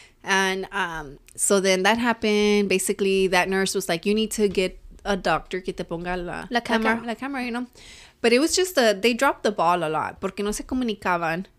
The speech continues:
Speaker 1: Me estaban sacando sangre when this nurse was like, "No more blood work. If they come, tell them no," you know?
Speaker 2: Mm-hmm.
Speaker 1: So then Roland was like that. I couldn't eat anything.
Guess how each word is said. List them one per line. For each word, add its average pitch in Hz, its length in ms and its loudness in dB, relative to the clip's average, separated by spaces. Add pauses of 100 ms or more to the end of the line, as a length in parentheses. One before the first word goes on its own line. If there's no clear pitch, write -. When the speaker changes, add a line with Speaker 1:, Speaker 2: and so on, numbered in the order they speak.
(180)
Speaker 1:
Me 196 80 -2
estaban 220 240 0
sacando 262 280 -4
sangre 196 440 -4
when 185 240 -2
this 214 160 0
nurse 202 240 -4
was 196 100 -6
like, 175 220 -6
"No 202 180 2
more 220 220 4
blood 175 340 0 (140)
work. 170 360 0 (120)
If 190 120 -8
they 190 120 0
come, 220 320 0
tell 202 180 0
them 160 180 0
no," 143 280 -6 (180)
you 233 160 0
know? 214 160 -4
Speaker 2:
Mm-hmm. 220 140 -2 (320)
Speaker 1:
So - 160 -4
then 160 340 -8
Roland 170 220 -6
was 156 120 -12
like 147 160 -10
that. 135 220 -2 (320)
I 208 100 2
couldn't 254 300 0
eat 202 120 2
anything. 190 580 -2